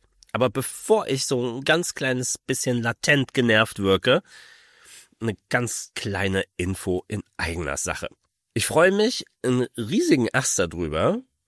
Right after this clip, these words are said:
dass ich dieses Jahr auf dem Fotofestival Horizonte Zingst einen Workshop geben darf.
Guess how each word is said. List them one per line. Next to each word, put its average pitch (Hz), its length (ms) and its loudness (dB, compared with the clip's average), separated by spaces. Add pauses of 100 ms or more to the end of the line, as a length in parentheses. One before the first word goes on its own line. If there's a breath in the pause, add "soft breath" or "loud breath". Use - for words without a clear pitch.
dass - 440 -4
ich 104 360 -6
dieses 135 440 -4
Jahr 104 420 -2
auf 92 180 -8
dem 85 300 -4
Fotofestival 90 1000 -2
Horizonte 85 540 -6
Zingst - 440 -6
einen 85 400 -2
Workshop 78 460 -4
geben 76 280 -4
darf. - 340 -6